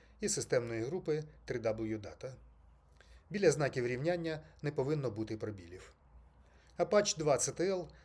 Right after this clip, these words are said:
це утиліта керування веб-сервером Apache. Використана опція мінус D foreground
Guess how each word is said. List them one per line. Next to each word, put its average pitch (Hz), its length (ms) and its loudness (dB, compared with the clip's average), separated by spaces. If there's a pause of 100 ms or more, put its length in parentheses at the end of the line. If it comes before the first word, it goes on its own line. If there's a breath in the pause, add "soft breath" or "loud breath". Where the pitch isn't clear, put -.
це 240 220 6
утиліта 156 420 0
керування 131 680 0
веб-сервером 110 600 0
Apache. - 380 -10 (1080 soft breath)
Використана 170 560 2
опція 143 540 4
мінус 139 300 -2
D 131 320 2
foreground 190 500 0